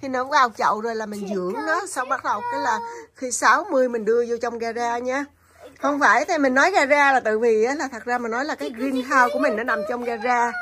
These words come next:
Speaker 1: Còn cái greenhouse ngoài trời kia mình không có để, tại vì mình bị chết một, một dàn cây lúc mình về Việt Nam á. Tiếc quá, bây giờ sợ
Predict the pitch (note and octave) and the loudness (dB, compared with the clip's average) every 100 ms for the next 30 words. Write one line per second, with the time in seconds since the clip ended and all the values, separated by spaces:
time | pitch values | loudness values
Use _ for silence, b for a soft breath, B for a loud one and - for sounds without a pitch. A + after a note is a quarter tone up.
0 | - - B - G#3+ B3+ C#4 A3+ B3+ C4 | -10 -14 B -6 -6 -4 -6 -6 -8 -2
1 | A#3+ A#3+ A3 A3 G3+ F#3+ A#3 A3 G#3 A#3 | -2 -2 -6 -4 -6 -4 -6 -6 -10 -10
2 | A#3+ C4 E3 F#3+ A#3+ G3+ G3 F#3+ E4+ F4 | -8 -6 -6 -6 -8 -8 -8 -10 -14 -16
3 | D4 G#3 G3+ F#3+ F#3 C4+ C#4+ G#4+ C4+ - | -14 -8 -6 -4 -4 0 -2 0 -6 -6
4 | - G#3+ G3+ - G#3 G#3+ G3 A3+ A3+ C#4 | -8 -6 -8 -6 -4 -2 -4 -6 -6 -6
5 | C4+ G3+ F#3+ F#3 F#3 G#3+ G#3+ A3+ C4 B | -6 -4 -4 -4 -6 -8 -8 -8 -12 B
6 | F#4 D#4+ B C#4+ F4+ - B3 C4+ G4 A3 | -18 -18 B -4 -4 -4 -2 -2 -2 -4
7 | G#3 G3 - F3+ | -6 -6 -6 -6